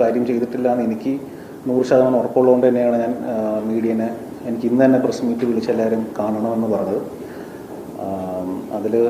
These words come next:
ഒരു സത്യമായിട്ടുള്ള കാര്യമല്ല. പക്ഷേ ഇത്, ആ, ഞാൻ അറിഞ്ഞത് എഫ് ഐ ആർ രജിസ്റ്റർ ചെയ്തു എന്നാണ്. അപ്പോൾ എഫ് ഐ ആർ രജിസ്റ്റർ ചെയ്തൊരു കേസ്, ആ, നിയമം, നിയമത്തിൻ്റെ വഴിയിലാണ് പോവുള്ളൂ.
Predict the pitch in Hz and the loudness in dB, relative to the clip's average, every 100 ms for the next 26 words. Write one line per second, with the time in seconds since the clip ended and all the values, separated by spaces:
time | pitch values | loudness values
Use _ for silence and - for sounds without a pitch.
0 | 117 123 117 117 120 - 123 127 127 127 | 0 -4 -2 -2 -4 -4 -2 2 2 6
1 | 131 135 131 135 123 - - 135 139 143 | 8 10 10 10 8 6 6 6 8 8
2 | 143 - - - 143 135 131 131 131 131 | 6 2 -6 -2 2 4 4 6 8 8
3 | 127 139 135 - 139 139 139 139 123 - | 8 8 8 8 10 12 12 10 6 2
4 | 147 127 123 117 104 117 - 123 127 131 | 4 6 6 4 4 2 4 6 8 8
5 | 127 120 120 - 135 131 131 135 - - | 6 2 -2 2 6 8 8 6 2 -6
6 | - - - - 139 139 139 190 185 156 | -12 -14 -14 0 6 6 8 6 6 8
7 | 139 131 135 135 147 147 135 135 135 135 | 10 10 10 10 8 8 8 8 6 8
8 | 139 131 127 127 131 123 113 113 - | 10 10 10 8 6 6 4 4 2